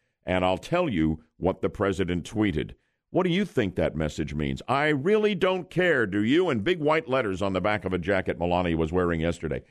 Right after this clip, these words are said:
I think she's sending some kind of message. Who would wear that? If you're the First Lady of the United States,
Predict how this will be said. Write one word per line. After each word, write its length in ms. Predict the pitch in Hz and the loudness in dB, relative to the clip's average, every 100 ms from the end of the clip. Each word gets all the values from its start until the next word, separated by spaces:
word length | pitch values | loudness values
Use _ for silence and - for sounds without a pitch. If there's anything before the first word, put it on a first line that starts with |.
| _ - | _ -6
I 100 | 208 | -2
think 200 | 226 220 | -2 -2
she's 220 | 139 123 | -4 0
sending 260 | 156 135 | 0 0
some 220 | 107 160 190 | -2 -2 0
kind 180 | 131 | 0
of 80 | 82 | 0
message. 300 | 76 80 143 | 0 -2 -4
Who 100 | 226 | 0
would 160 | 349 254 | 0 2
wear 260 | 196 254 240 | 4 4 2
that? 300 | - - - _ - | -2 -6 -12 _ -6
If 140 | 110 | -2
you're 100 | 131 | 0
the 80 | 113 | 0
First 300 | 170 185 - | 2 0 2
Lady 220 | 170 180 | 2 2
of 60 | 175 | 2
the 60 | |
United 320 | 180 180 185 175 | 2 2 0 -4
States, 400 | 180 220 214 | -2 -2 -2